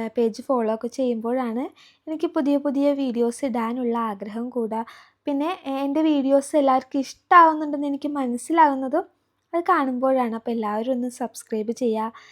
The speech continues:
അതുപോലെ ലൈക്ക് ചെയ്യുക, ഷെയർ ചെയ്യുക, കമന്റ് ചെയ്യുക ട്ടോ. ഇതുപോലെ ഞാൻ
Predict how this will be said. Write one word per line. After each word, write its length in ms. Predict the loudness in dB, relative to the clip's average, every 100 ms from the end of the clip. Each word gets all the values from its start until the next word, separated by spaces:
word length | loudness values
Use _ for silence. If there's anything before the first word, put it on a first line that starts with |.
| -20 _
അതുപോലെ 440 | -8 -6 -4 -4 -2
ലൈക്ക് 280 | -2 -2 -4
ചെയ്യുക, 240 | -2 0 0
ഷെയർ 340 | -2 -4 -2
ചെയ്യുക, 240 | -4 -4 -6
കമന്റ് 360 | -4 -4 -2 -2
ചെയ്യുക 220 | -2 -4
ട്ടോ. 180 | 0 2 2 -2 _ _ _ _ _ _ -6
ഇതുപോലെ 400 | -2 4 6 6
ഞാൻ 180 | 2